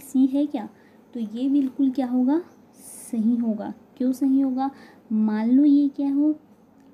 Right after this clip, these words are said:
आप हो, ये क्या है, आपका घर है,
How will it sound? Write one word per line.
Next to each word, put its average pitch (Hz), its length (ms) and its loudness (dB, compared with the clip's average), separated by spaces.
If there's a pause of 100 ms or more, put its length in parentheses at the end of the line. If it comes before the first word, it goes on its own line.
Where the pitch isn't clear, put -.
आप 226 320 -8
हो, 311 140 0 (680)
ये 233 240 0
क्या 269 180 -2
है, 269 160 -4
आपका 269 420 -6 (640)
घर 226 400 -2
है, 233 180 -6